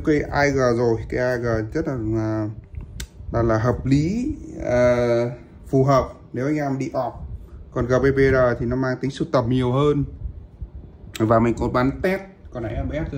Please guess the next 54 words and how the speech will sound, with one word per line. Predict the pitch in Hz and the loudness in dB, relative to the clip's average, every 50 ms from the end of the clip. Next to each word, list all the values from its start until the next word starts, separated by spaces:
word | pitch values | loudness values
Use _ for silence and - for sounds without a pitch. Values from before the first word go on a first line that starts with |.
| 131 113 - | -8 -8 -8
tầm | 113 104 107 | -8 -8 -4
ba | 104 120 123 - | -4 -4 -4 -4
trăm | - 139 120 120 117 120 113 - - - - - - - - - - - - - - - - - | -4 -6 -6 -4 -6 -6 -8 -10 -10 -14 -14 -14 -10 -8 -8 -8 -8 -12 -14 -14 -16 -16 -6 -2
năm | - 131 139 | 0 2 4
mươi | 139 135 139 | 4 4 2
A | 151 | 2
B | 156 151 | 2 0
S, | 135 143 156 165 - - - - - - | 0 0 0 0 -2 -6 -10 -12 -10 -8
là | - | -6
một | 127 - | -6 -6
con | - - | -6 -6
số | - - - | -6 -6 -6
cũng | - - - 175 | -4 -2 -4 -2
khá | - 175 | -2 -2
là | 208 240 233 - - | -2 -2 -4 0 2
ổn. | 160 139 113 98 104 127 - - - - - - - - - | 2 4 4 4 0 -2 -2 -6 -8 -10 -12 -12 -14 -10 -8
Và | - 120 120 117 113 110 113 | -4 -2 0 0 -2 -2 -2
cái | - 139 | -4 -4
dáng | 131 139 131 135 151 175 220 | -2 -2 -2 -2 -2 -2 -2
này | 202 175 - | -2 -4 -2
thì | 139 123 120 120 120 117 113 107 110 107 - - - - - - - - - - - - - - - - | -2 -2 -2 -2 0 0 0 -2 -2 -4 -8 -12 -16 -18 -18 -16 -14 -14 -14 -14 -16 -20 -20 -16 -10 -6
có | - | -4
người | - 107 - 139 139 | -2 0 -2 -2 -2
thích, | - 262 277 - | -2 -4 -6 -4
có | - 196 | -2 0
người | 208 196 165 151 | 4 4 4 4
không, | - - - - 208 202 214 | 2 0 2 2 4 4 4
thì | 185 | 2
cái | 165 190 196 | 2 2 2
này | 185 170 156 | 4 4 4
mình | 147 143 139 135 | 4 2 0 0
cũng, | - 170 165 208 226 214 208 208 202 202 | 0 -2 -2 0 -2 -2 -2 -2 0 0
ờ, | 202 196 190 185 - - - - - - - - | 0 0 -2 -4 -6 -10 -12 -16 -18 -20 -14 -10
đó | 190 185 185 | -8 -6 -6
là | 185 | -4
quan | 175 - 180 160 | -2 0 2 2
điểm | 143 117 | 2 2
cá | - 156 | 2 2
nhân | 156 175 180 165 156 | 2 2 0 0 0
từng | 143 131 123 | -2 -2 -2
người, | 120 117 117 110 110 110 | 0 0 0 0 0 0
nhưng | 123 131 131 127 | -2 -4 -6 -6
mà | 117 107 | -6 -6
cá | - 120 | -4 -4
nhân | 135 143 135 131 123 | -2 -2 -2 -2 -2
mình | 113 110 107 110 | -2 -2 -2 -4
thấy | 113 110 117 | -4 -4 -4
nó, | 135 139 135 123 - | -4 -4 -6 -8 -8
nó | - 135 139 | -8 -6 -4
rất | 175 180 | -4 -4
hiện | 147 143 - - | -4 -6 -6 -6
đại, | - - - - - - - - - - - - - - - - - - - - - - - | -6 -6 -6 -6 -8 -12 -16 -20 -20 -18 -16 -14 -14 -12 -12 -12 -12 -12 -14 -14 -16 -12 -6
hiện | - - - - | -6 -4 -2 0
đại | - - - - - | 0 0 -2 -4 -8